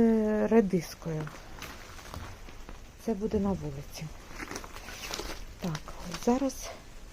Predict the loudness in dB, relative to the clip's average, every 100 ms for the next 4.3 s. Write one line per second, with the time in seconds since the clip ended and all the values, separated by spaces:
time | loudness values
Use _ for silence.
0 | -12 -12 -12 -14 -14 -14 -14 -10 -2 0
1 | 2 2 4 4 2 2 4 4 2 0
2 | -2 -6 -10 -12 -12 -12 -10 8 8 10
3 | 8 6 0 -10 -14 -4 -2 4 6 6
4 | 4 2 0